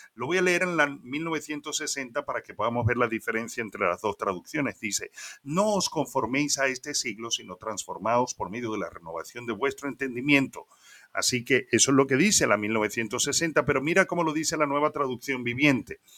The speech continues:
"No imiten las conductas ni las costumbres de este mundo, más bien dejen que Dios los transforme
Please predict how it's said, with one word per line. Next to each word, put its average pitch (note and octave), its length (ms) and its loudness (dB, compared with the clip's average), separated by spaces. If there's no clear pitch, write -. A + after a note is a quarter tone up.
"No F3 300 4
imiten D3+ 580 2
las G#2 220 4
conductas A2+ 640 -4
ni G2+ 80 -4
las F2+ 220 -2
costumbres B2 560 -4
de B2 80 2
este A#2+ 200 -2
mundo, G2+ 420 -2
más E3+ 300 6
bien D#3+ 280 2
dejen F3 540 6
que B2 160 2
Dios C#3 400 0
los A#2+ 220 -2
transforme G#2+ 720 0